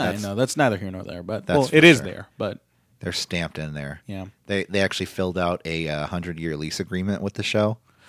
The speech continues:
Speaker 2: Yeah, so they're, they're, they're, they're here for life.
Speaker 1: Yeah, exactly. I'm your host, Corey Smith.
Speaker 2: Or as long as how long that promotion, uh, how long that brand, you know, as it stands. Who knows? What if Vince just says, like, "Give it to me"?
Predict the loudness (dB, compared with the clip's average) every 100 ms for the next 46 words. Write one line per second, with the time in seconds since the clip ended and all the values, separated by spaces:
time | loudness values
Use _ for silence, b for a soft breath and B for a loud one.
0 | b 4 4 4 4 4 2 0 0 0
1 | 0 -2 -2 -4 -4 -6 -10 -12 -20 _
2 | _ -6 -4 -4 -8 _ _ -20 _ _
3 | -12 -12 -6 -6 -6 -10 -10 6 6 6
4 | 0 -4 -8 -6 -4 -4 0 2 2 B
5 | 2 4 10 10 10 4 0 -2 0 2
6 | 2 0 -2 -2 -2 2 2 0 -2 2
7 | 4 4 2 2 2 0 0 0 0 -2
8 | -4 -4 -6 -8 -8 -8 -6 -4 -4 -4
9 | -4 -4 -4 -4 -4 -4 -6 -6 -6 -4
10 | -6 -6 -12 -12 -12 -14 -18